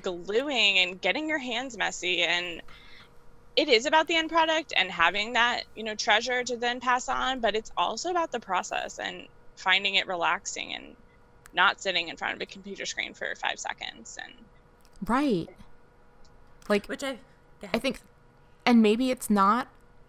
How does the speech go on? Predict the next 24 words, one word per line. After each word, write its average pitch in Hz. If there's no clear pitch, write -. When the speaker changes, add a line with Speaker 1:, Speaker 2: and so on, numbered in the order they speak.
Speaker 2:
for 254
some 262
people 277
who 220
haven't 214
spent 247
a 240
lot 220
of 226
their 233
lifetime 233
sitting 226
in 220
front 214
of 220
computer 214
screens 240
for -
eight 247
hours 262
a 277
day. 285
Speaker 1:
Mm-hmm. 175
Speaker 2:
But 214